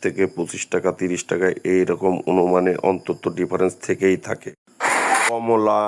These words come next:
আঙুর, বেদেনা, ডালিম, পেয়ারা, আনারস, আমরা যে কোনো ফলের উপরে সত্তর থেকে একশো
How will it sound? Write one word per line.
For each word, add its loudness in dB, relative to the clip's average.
আঙুর, 4
বেদেনা, 2
ডালিম, 0
পেয়ারা, 2
আনারস, 4
আমরা 2
যে 0
কোনো 4
ফলের 2
উপরে 2
সত্তর 0
থেকে 0
একশো -8